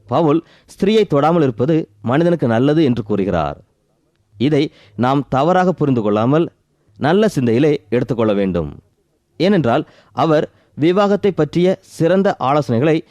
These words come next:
நமக்கு வழங்குகிறார். கணவனும் மனைவியும் குடும்ப உறவுக்குள்ளாக கடந்து செல்லும் போது கணவன் மனைவியையும்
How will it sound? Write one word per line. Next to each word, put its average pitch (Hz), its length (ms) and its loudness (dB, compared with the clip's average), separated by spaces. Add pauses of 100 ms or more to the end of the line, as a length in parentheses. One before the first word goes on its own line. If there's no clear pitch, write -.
(160)
நமக்கு 135 320 -2
வழங்குகிறார். 101 640 -2 (640)
கணவனும் 170 540 0
மனைவியும் 113 500 0 (380)
குடும்ப 214 400 2
உறவுக்குள்ளாக 139 580 0
கடந்து 123 260 -4
செல்லும் 101 280 -4
போது 127 220 0 (540)
கணவன் 160 460 -2
மனைவியையும் 110 560 -2